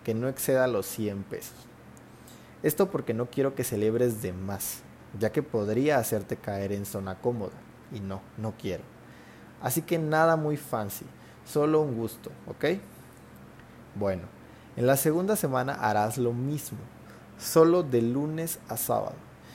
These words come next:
Y esta vez tu recompensa será comprarte algo que hayas querido en un valor en promedio de entre doscientos y trescientos pesos.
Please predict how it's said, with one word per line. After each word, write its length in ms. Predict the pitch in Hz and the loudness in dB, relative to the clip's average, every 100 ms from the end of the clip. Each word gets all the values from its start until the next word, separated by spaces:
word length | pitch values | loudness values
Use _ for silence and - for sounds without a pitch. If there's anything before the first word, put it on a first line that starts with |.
| - - | -18 -4
Y 100 | 123 | 0
esta 220 | 156 185 | 2 2
vez 180 | 165 156 | 2 2
tu 120 | 156 | -2
recompensa 580 | 151 - 139 123 113 127 | -4 -2 0 2 2 2
será 340 | 120 101 104 | 0 0 0
comprarte 640 | - 110 107 107 - 110 - | -2 -2 0 -2 -2 -6 -4
algo 360 | - 135 143 147 | 2 4 4 0
que 100 | 120 | 2
hayas 280 | 107 117 - | 2 2 0
querido 580 | - 98 131 156 107 104 - - | -4 -2 0 0 -2 -6 -12 -12
en 140 | 104 104 | -8 -6
un 140 | 110 | -2
valor 340 | 131 120 107 | 0 2 2
en 100 | 117 | 0
promedio 600 | 123 147 123 104 107 131 | -2 -4 -2 -2 -2 -2
de 120 | 123 104 | -2 -4
entre 360 | 98 - 92 | -6 -8 -8
doscientos 800 | 90 87 135 139 120 95 101 - | -8 -6 -2 -2 -2 -4 -6 -8
y 80 | 117 | -10
trescientos 640 | - 92 - 92 92 - | -6 -6 -4 -6 -8 -8
pesos. 500 | - 143 135 - - | 0 0 0 -12 -20